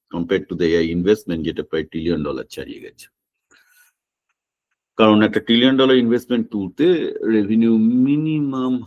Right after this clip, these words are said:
half a trillion বা quarter trillion-এর কাছাকাছি তো আসতেই হবে, at least half a trillion-এর কাছাকাছি তো যেতেই হবে। সেটা হবে না প্রাইভেট এআই।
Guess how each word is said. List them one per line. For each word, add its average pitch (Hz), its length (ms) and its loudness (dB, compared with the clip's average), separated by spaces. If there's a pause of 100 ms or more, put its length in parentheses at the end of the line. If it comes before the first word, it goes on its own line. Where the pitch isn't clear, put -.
half 113 260 -6
a - 0 -
trillion 104 520 -6
বা - 100 -6
quarter 92 380 -8
trillion-এর 90 440 -8
কাছাকাছি 82 520 -10
তো - 80 -10
আসতেই - 420 -12
হবে, - 160 -14
at - 80 -20
least - 160 -16
half 90 160 -10
a 90 60 -16
trillion-এর 90 320 -6
কাছাকাছি 80 420 -12
তো 92 100 -12
যেতেই - 320 -18
হবে। - 120 -20
সেটা - 260 -14 (120)
হবে 85 200 -4
না - 180 -18
প্রাইভেট - 360 -16
এআই। - 140 -20